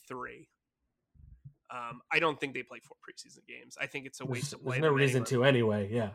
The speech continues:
Speaker 2: Even
Speaker 1: Right.
Speaker 2: without a pandemic, yeah.
Speaker 1: Yeah, so I,
Speaker 2: All
Speaker 1: I
Speaker 2: right.
Speaker 1: think one of those takes the, uh, the
Speaker 2: All right,
Speaker 1: cake.
Speaker 2: so now we're gonna end on the doozy question, which I put a lot of pre-work into, and you're gonna judge my answer here.
Speaker 1: Okay.
Speaker 2: Um, Andrew Goldsmith, P H D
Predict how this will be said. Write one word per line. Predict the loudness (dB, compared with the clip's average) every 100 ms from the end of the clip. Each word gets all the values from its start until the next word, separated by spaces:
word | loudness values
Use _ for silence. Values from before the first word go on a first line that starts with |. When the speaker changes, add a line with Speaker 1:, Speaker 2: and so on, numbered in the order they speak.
| -4
Speaker 2:
Even | 0
Speaker 1:
Right. | 0 0
Speaker 2:
without | 4 4 4
a |
pandemic, | 2 -2 -2 -4 -4
yeah. | -6 -6 -8 -10 -10 -10 -20 -18
Speaker 1:
Yeah, | -14 -14 -14
so | -10 -8 -6 -2
I, | 2
Speaker 2:
All | 4
Speaker 1:
I |
Speaker 2:
right. | 4
Speaker 1:
think | 2 -4 -12
one | -8 -6
of | -6
those | -8 -8
takes | -12 -12 -14
the, | -16 -14
uh, | -8
the | -8
Speaker 2:
All | -8 _ _ _ _ _ _ _ _ _ -18 -16 -6
right, | -2
Speaker 1:
cake. | -2
Speaker 2:
so | 0
now | 0
we're | 2 2
gonna | 0
end | 2 2
on |
the | 0
doozy | -2 -2 -2 -4
question, | -2 -4 -4 -4
which | -2 -2
I | -6
put | -2
a |
lot | 0 0
of | 0 -4 _
pre-work | -4 0 0 -2 -4
into, | -8 -6 -6 -6 -8 _ _ _ _
and | -10 -6
you're | -4
gonna | -4 -2
judge | 0 0 -2
my | -4
answer | -4 -6 -6 -8
here. | -6 -6 -8 _ _ _ _
Speaker 1:
Okay. | -8 -6
Speaker 2:
Um, | -4 0 0 -2 -6 -10 _ _ -20 -8
Andrew | 0 2 2 4
Goldsmith, | 4 4 2 0 0 -6
P | 0
H | 0 0 -2
D | 0 2 2